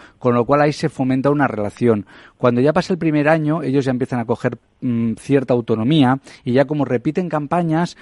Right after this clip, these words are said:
pues ya no necesitan de esa formación y esa continuidad. Pero independientemente de todo, es que al final ellos hablan prácticamente cada semana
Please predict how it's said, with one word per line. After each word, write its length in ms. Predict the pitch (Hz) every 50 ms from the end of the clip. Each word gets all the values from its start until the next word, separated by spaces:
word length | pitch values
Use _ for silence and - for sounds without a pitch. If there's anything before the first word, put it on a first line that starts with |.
| - - _
pues 140 | 131 127 113
ya 100 | 139 143
no 80 | 151
necesitan 640 | 160 160 151 139 - 131 113 - 131 120 123 117 117
de 60 | 117
esa 160 | 107 117 107
formación 520 | - - 113 113 104 90 - - 127 117 117
y 40 |
esa 180 | 117 104 - 110
continuidad. 540 | 104 110 110 104 - 107 110 110 107 101 - - - - - - -
Pero 140 | - 120 120
independientemente 920 | 120 123 120 107 120 120 123 127 127 120 143 135 135 131 131 117 131 131 127
de 140 | 123 120 110
todo, 340 | - 127 127 135 143 143 - - - _ _
es 160 | 127 110 -
que 60 | -
al 80 | 123 -
final 260 | - 123 117 120 120
ellos 240 | 120 117 123 117 -
hablan 240 | 120 120 123 120 113
prácticamente 600 | - 117 110 113 117 - 107 110 110 104 120 113
cada 240 | - 113 110 107 101
semana 500 | - - 104 104 113 117 110 98 95